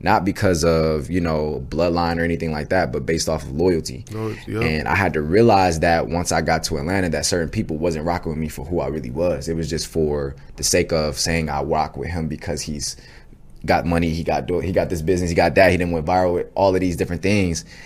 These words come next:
Speaker 1: And, man, it changed my life being around people who was doing better than me. Like,
Speaker 2: Mm.
Speaker 1: it really, it really pushed me to another level. Like, before I went there, like, I, I think I only had a hundred K month, like, a couple times.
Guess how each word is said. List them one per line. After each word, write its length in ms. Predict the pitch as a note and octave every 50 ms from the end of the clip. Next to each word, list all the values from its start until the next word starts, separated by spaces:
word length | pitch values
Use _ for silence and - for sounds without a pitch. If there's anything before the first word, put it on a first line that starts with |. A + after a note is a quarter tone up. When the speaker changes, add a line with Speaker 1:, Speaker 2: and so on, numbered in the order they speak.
| - - - - -
Speaker 1:
And, 420 | - F2 E2+ E2 D#2+ D#2 D#2 D#2 D#2
man, 200 | E2 F#2 F#2 F2
it 100 | F2 F2
changed 280 | - - G#2+ A2 G#2+ G2
my 100 | G2+ G2
life 260 | G#2 C3 D#3 B2+ F2
being 160 | F2 G2+ G#2 G#2+
around 240 | G#2 G#2+ G#2 G#2
people 260 | - - B2 A#2 A2 G#2
who 80 | A2+
was 160 | G#2 F#2+ D#2+
doing 180 | D2+ G#2+ A2+ A2
better 180 | F2+ A2+ C#3+ B2+
than 140 | G#2+ F2+
me. 200 | E2 D2+ C#2+ C#2+ - -
Like, 200 | D2 D#2 D#2+ A2
Speaker 2:
Mm. 60 | G2
Speaker 1:
it 80 | G2+
really, 440 | F#2+ F2+ G#2+ G#2+ G#2+ G2+ G2 - -
it 100 | A#2+ - F#2+
really 180 | G#2+ A2 A2+ G2
pushed 300 | - - A#2+ A#2 - G#2+
me 100 | G2 F2
to 200 | - - F#2+ E2
another 260 | D#2 E2+ F2+ E2 E2+
level. 240 | F2 F#2+ G2+ F2+ D#2+
Like, 200 | D2+ D2+ C#2+ C#2+
before 260 | D2+ D#2+ - F#2 F#2+
I 60 | G2+
went 200 | G2 F#2 F#2+ F2+
there, 140 | - F2+ F#2
like, 320 | E2+ D#2+ D2 C2 - - - - - - - - - - - - - - -
I, 160 | F2 F#2 D#2
I 120 | C#2 - -
think 160 | - G2+ F2+
I 80 | F2 F2
only 180 | F2+ F2+ F2+
had 140 | E2+ F2+ D#2+
a 80 | D#2 C#2+
hundred 300 | - F#2+ F#2+ F#2 F2+ -
K 140 | - G2 E2+
month, 280 | D#2 D#2+ E2+ E2 - D2
like, 160 | D2 D#2+ -
a 60 | D2
couple 240 | - - D#2+ E2+ E2
times. 420 | - - E2 E2+ E2+ E2+ E2+ -